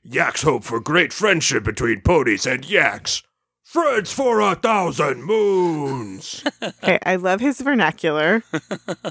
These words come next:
Speaker 2: It does make me very excited 'cause it's fun.
Speaker 1: Mm. Mm-hmm.
Speaker 2: But these are giant yaks.
Speaker 3: Yeah.
Speaker 2: Like, they are ginormous compared to the ponies.
Speaker 1: So, I get it,
Speaker 2: Mm-hmm.
Speaker 1: and I get the bit,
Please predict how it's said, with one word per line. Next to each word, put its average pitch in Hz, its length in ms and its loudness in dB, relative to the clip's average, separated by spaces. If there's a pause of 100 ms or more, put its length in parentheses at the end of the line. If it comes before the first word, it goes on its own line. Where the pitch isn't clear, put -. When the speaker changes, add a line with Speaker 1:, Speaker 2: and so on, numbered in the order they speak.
(200)
Speaker 2:
It 180 220 -2
does 214 320 2
make 190 340 2
me 175 440 2
very 160 400 2
excited 151 680 2 (220)
'cause 175 200 2
it's - 180 -6
fun. 135 440 0 (460)
Speaker 1:
Mm. 160 460 2 (400)
Mm-hmm. 147 440 2 (280)
Speaker 2:
But 220 160 0
these 285 200 2
are 370 120 4
giant 214 680 2
yaks. 160 760 2 (100)
Speaker 3:
Yeah. - 60 -8
Speaker 2:
Like, 196 240 2
they 247 180 4
are 370 120 4
ginormous 170 960 2
compared 180 360 2
to 165 80 2
the 156 80 4
ponies. 147 580 -4 (140)
Speaker 1:
So, 190 680 2 (420)
I 151 100 4
get 127 280 2
it, 208 200 2 (240)
Speaker 2:
Mm-hmm. 165 280 -2
Speaker 1:
and 135 140 2
I 123 60 0
get 123 240 -2
the 151 60 0
bit, 120 400 -2